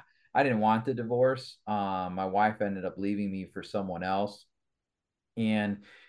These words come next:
and she, she kinda went through this, this process of, and I obviously, because I wasn't fighting against her, she was finding everything she could to,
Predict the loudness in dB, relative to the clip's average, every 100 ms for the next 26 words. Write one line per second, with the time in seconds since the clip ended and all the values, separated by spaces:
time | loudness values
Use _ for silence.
0 | _ _ -4 -2 0 -4 -6 -2 0 2
1 | 0 -2 -8 -8 -8 -2 2 2 2 0
2 | -2 -4 -2 2 4 4 2 -12 -12 -4
3 | -4 -6 -4 0 2 0 -2 -4 -4 -8
4 | -8 -4 0 0 4 6 6 6 4 4
5 | -2 -6 -6 0 2 4 2 0 -6 -10
6 | -2 0 2 2 4 4 4 -4 0 4
7 | 4 2 0 -2 2 4 6 2 -4 -2
8 | -2 -2 0 2 2 0 -2 -2 -2 -4
9 | -14 -2 0 0 -2 -6 -6